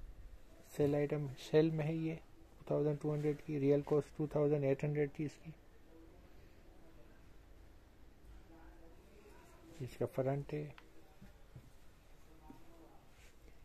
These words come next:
ये इसकी स्लीव्स हैं, ये बैक है इसके साथ, प्लेन ट्राउज़र है और ये दुपट्टा है इसका।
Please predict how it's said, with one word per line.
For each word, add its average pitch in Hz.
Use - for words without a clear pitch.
ये 139
इसकी 131
स्लीव्स 147
हैं, 160
ये 131
बैक 127
है 143
इसके 135
साथ, 139
प्लेन 143
ट्राउज़र 135
है 156
और 120
ये 123
दुपट्टा 127
है 139
इसका। 143